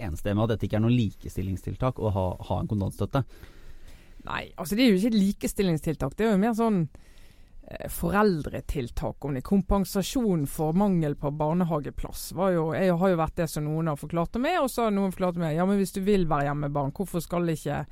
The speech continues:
Speaker 2: eh, du få pengene som de andre som har barnehageplass får i,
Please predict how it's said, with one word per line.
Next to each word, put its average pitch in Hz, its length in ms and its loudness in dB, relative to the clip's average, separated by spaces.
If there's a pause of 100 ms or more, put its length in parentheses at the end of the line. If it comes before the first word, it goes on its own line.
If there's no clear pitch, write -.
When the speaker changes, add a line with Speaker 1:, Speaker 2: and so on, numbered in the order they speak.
(300)
Speaker 2:
eh, 160 160 2
du 165 180 0
få 170 320 0
pengene 160 480 0
som 147 260 -2
de 156 80 0
andre 156 600 0
som 165 200 -4
har 170 160 2
barnehageplass 147 600 -2
får 156 280 -2
i, 147 200 -6